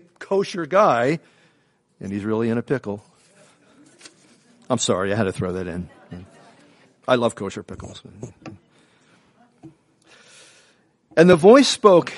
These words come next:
in verse fifteen to him again, the second time. "What God has cleansed, you must not call common." Now, this great sheet is basically, it's the rest of humanity. It's the rest of the mu-, uh,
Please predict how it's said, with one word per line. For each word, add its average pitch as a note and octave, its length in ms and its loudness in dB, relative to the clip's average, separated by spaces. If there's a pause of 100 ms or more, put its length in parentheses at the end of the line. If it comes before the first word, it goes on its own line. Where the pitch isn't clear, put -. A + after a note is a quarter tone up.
in E3 80 -4
verse D3+ 220 0
fifteen C3+ 380 -4
to A2+ 100 -8
him A#2+ 120 -6
again, G2+ 420 -12 (180)
the - 80 -20
second A#2 380 -6
time. F#2+ 400 -18 (800)
"What D3+ 380 2
God D#3 260 4
has D3 180 -2
cleansed, C3+ 540 -4
you A#2+ 140 -8
must A2 280 -6
not C#3 460 -4 (300)
call G#2+ 460 -6
common." G#2+ 440 -14 (280)
Now, E3 120 0
this F#3 220 -2
great A3 360 -8
sheet - 540 -16 (920)
is E3+ 160 -12
basically, G3+ 520 -6 (160)
it's B3 180 -12
the B3 100 -10
rest A#3+ 260 -6
of A3 80 -8
humanity. B3 580 -4 (1040)
It's G3+ 180 4
the G#3 100 2
rest A#3 340 0
of B3+ 80 -10
the G3+ 80 -6
mu-, G3 540 -8
uh, E3 120 -4